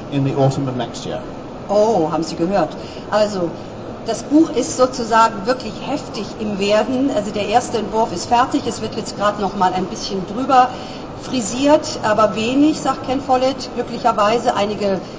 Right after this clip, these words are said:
Speaker 2: Historiker lesen auch noch mal ein bisschen nach, um zu gucken, dass alles auch historisch korrekt ist.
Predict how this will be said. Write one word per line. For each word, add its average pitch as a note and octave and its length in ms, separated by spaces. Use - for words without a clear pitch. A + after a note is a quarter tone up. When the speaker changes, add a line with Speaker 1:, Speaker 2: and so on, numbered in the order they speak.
Speaker 2:
Historiker A3+ 580
lesen G#3+ 280
auch B3 180
noch C4 100
mal B3+ 80
ein B3 100
bisschen A#3+ 300
nach, A3+ 240
um A3 140
zu A3+ 100
gucken, A#3+ 300
dass G#3 240
alles A3 300
auch G#3 180
historisch G#3+ 640
korrekt F#3 340
ist. C4 180